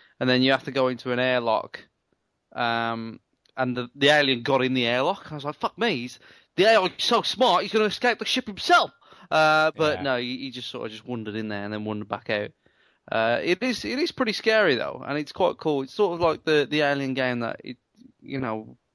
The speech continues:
Speaker 1: we've all been waiting for, really.
Speaker 2: I mean, visually, I mean, they, they, they only had what's kind of interesting. It is coming out on P S three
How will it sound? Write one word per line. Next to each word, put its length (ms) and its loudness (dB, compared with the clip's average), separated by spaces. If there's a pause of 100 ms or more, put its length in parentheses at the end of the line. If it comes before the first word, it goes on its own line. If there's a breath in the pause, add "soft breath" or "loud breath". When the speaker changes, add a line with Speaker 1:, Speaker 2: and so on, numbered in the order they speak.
(140)
Speaker 1:
we've 200 -8
all 100 -6
been 180 -6
waiting 220 -4
for, 220 -14
really. 440 -8 (320)
Speaker 2:
I 60 -2
mean, 260 -2
visually, 560 -2
I 60 -2
mean, 220 -4
they, 140 0
they, 300 2
they 220 2
only 180 2
had 180 0
what's 220 -2
kind 320 -2
of 80 -4
interesting. 440 -6
It 80 -6
is 140 -6
coming 240 -6
out 160 4
on 120 -4
P 140 -4
S 160 -4
three 360 -8